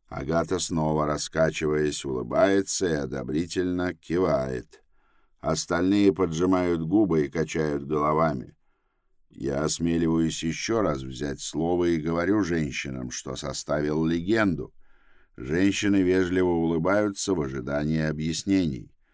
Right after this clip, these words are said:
«Для карты, — говорю я, — я нарисовал на карте звёздочки, соответствующие значкам легенды». Тишина. «Звёздочки нарисовал», глупо повторяю я.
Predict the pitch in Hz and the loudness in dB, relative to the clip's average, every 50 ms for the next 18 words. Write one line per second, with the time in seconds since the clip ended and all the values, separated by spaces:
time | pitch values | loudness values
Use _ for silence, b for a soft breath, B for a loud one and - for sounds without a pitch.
0 | _ _ _ _ _ - 87 95 104 107 - - 143 143 143 117 87 - 87 73 | _ _ _ _ _ -2 4 6 6 6 6 6 6 6 6 6 4 0 -2 -2
1 | 57 - - - 73 76 78 80 76 73 71 71 67 64 58 - - - - - | -2 -6 -10 -4 -2 0 2 2 2 2 0 -2 -2 -4 -6 -8 -10 -16 -20 -20
2 | - _ - - - - - - _ - _ - 76 82 95 101 104 101 104 95 | -20 _ -20 -20 -20 -20 -20 -20 _ -20 _ -4 0 2 4 4 4 4 4 4
3 | - 101 95 98 104 107 110 113 110 101 - 107 107 107 101 - - 107 98 85 | 2 4 4 6 6 6 4 4 2 2 6 8 8 8 8 4 0 0 0 2
4 | 90 98 120 139 135 113 101 95 80 73 - - 62 57 - - 80 80 78 78 | 4 6 6 6 6 4 2 -2 -2 -2 -6 -8 -8 -8 -6 -2 0 0 0 0
5 | - 85 101 117 120 - - - - 110 110 113 107 98 - - - 113 113 113 | 2 2 4 4 4 0 -4 -2 2 4 4 4 4 0 -2 -2 0 4 4 4
6 | 113 107 98 92 90 82 80 80 - - 85 85 90 92 95 98 98 95 110 120 | 4 4 2 0 0 0 -2 -4 -4 -2 0 0 4 4 6 6 6 6 6 4
7 | 110 95 82 67 60 55 - - - _ _ _ _ _ _ _ _ _ _ _ | 6 4 2 0 -4 -10 -14 -20 -20 _ _ _ _ _ _ _ _ _ _ _
8 | - 69 69 - - 92 90 82 69 65 62 58 - _ _ _ _ _ _ _ | -6 -6 -4 -2 -2 0 0 0 -2 -4 -6 -8 -12 _ _ _ _ _ _ _
9 | _ _ _ - - - 67 80 95 117 139 139 135 117 110 117 107 - - 113 | _ _ _ -14 -10 -8 -2 6 6 8 8 8 6 4 4 2 2 2 0 2
10 | 104 104 104 104 101 95 - - 107 104 101 101 98 90 82 76 - - _ _ | 4 4 6 6 4 4 6 6 6 8 8 8 6 6 6 4 0 -4 _ _
11 | _ 73 76 80 82 82 76 71 - 69 - 67 - - - 78 76 76 71 71 | _ -6 -2 0 2 2 0 -2 -4 -12 -14 -14 -14 -8 -4 -2 -2 -2 -2 -2
12 | 69 69 69 69 71 69 65 58 57 - | -2 -2 -2 -2 -2 -4 -4 -6 -8 -10